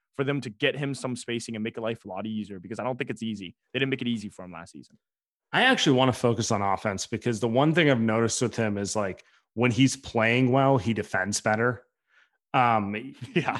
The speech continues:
Speaker 2: you, you don't,
Speaker 1: Shocking
Speaker 2: you,
Speaker 1: for
Speaker 2: you
Speaker 1: kids.
Speaker 2: Yeah, it's, it's a young
Speaker 1: Shocking for
Speaker 2: player thing.
Speaker 1: kids, yeah.
Speaker 2: Let him get a little confidence and he's gonna defend a little better. Like, you're not gonna speed up the growth, growing pains. That's just, you're just not. It's,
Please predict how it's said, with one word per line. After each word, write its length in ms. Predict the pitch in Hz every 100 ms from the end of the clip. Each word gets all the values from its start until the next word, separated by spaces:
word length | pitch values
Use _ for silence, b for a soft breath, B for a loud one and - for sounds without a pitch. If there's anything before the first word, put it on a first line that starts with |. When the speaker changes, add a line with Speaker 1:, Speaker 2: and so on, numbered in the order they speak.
| -
Speaker 2:
you, 220 | 156 175
you 140 | 156 170
don't, 160 | 214 165
Speaker 1:
Shocking 140 | 165
Speaker 2:
you, 80 | 180
Speaker 1:
for 80 | 160
Speaker 2:
you 80 |
Speaker 1:
kids. 400 | 127 113 107 - _ _ 196
Speaker 2:
Yeah, 280 | 247 381
it's, 240 | 233 156 196
it's 200 | 180 202
a 40 |
young 240 | 156 160 180
Speaker 1:
Shocking 80 |
for 40 | 156
Speaker 2:
player 220 | 143 120
thing. 200 | 123 113
Speaker 1:
kids, 100 | 104 143
yeah. 140 | 147
Speaker 2:
Let 120 | 139
him 100 | 170
get 120 | 165
a 60 | 175
little 200 | 165 160
confidence 640 | - 127 127 135 127 113 120
and 80 |
he's 160 | 113 104
gonna 180 | 117 104
defend 320 | 98 107 104
a 40 |
little 240 | 101 104 104
better. 300 | 95 87 - B B
Like, 140 | 139 117
you're 140 | 147
not 360 | 143 151 160 143
gonna 180 | 156 139
speed 440 | - - 123 120
up 240 | 110 107 -
the 200 | 107 104
growth, 580 | 98 95 101 104 - - _ _
growing 280 | 117 98 107
pains. 480 | 113 110 113 - -
That's 160 | 117 113
just, 280 | 120 - -
you're 260 | 90 131
just 200 | 151 151
not. 280 | 196 175 90 95
It's, 300 | 113 -